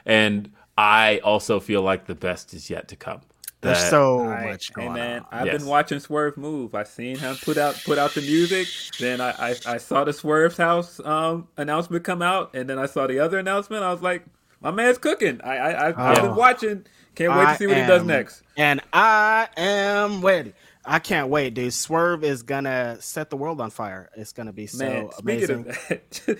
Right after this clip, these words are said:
Speaker 3: <laughs> just to go all the way back to the beginning of our podcast, that's what we got talked about on the Joe Budden
Speaker 2: I'm
Speaker 3: podcast.
Speaker 2: saying,
Speaker 3: <laughs> Like,
Speaker 2: bro.
Speaker 3: what?
Speaker 2: You're talking about Will Washington's tweet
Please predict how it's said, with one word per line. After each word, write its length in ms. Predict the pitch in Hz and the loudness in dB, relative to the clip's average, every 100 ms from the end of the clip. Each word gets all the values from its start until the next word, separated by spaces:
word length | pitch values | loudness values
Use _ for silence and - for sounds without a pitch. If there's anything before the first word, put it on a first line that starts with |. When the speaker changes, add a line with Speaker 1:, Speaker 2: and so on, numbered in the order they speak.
| - | -4
Speaker 3:
<laughs> 80 | - | -6
just 140 | 277 | -4
to 60 | 220 | 0
go 180 | 226 | 2
all 60 | 202 | 4
the 60 | 185 | 2
way 60 | |
back 200 | 165 147 | 0 -2
to 80 | 147 | -2
the 60 | 131 | -10
beginning 340 | 123 131 127 | -8 -8 -6
of 140 | 120 110 | -6 -4
our 100 | 107 | -6
podcast, 640 | - - - 104 - - _ _ _ _ _ _ | -8 -16 -10 -10 -10 -14 _ _ _ _ _ _
that's 200 | 320 320 | -2 -2
what 60 | 294 | -4
we 60 | 262 | 2
got 180 | 196 | 2
talked 240 | - 165 165 | 4 2 2
about 200 | 143 139 | 0 0
on 80 | 135 | 0
the 40 | |
Joe 240 | 127 233 | 8 8
Budden 300 | 180 - 240 247 | 8 8 6 8
Speaker 2:
I'm 160 | 294 | 8
Speaker 3:
podcast. 160 | 240 226 | 8 8
Speaker 2:
saying, 580 | 320 339 330 285 208 170 | 8 6 8 8 6 2
Speaker 3:
<laughs> 0 | |
Like, 80 | 147 | 2
Speaker 2:
bro. 440 | 214 294 269 311 370 | 8 8 6 2 2
Speaker 3:
what? 320 | 415 453 494 220 | 4 4 4 -8
Speaker 2:
You're 100 | 240 | -2
talking 220 | 294 285 254 | -2 0 2
about 260 | 254 226 | 4 4
Will 220 | 180 247 226 | 4 4 4
Washington's 720 | 214 226 247 214 220 202 - | 2 2 -2 -4 -2 -4 -8
tweet 340 | - 226 | -6 -4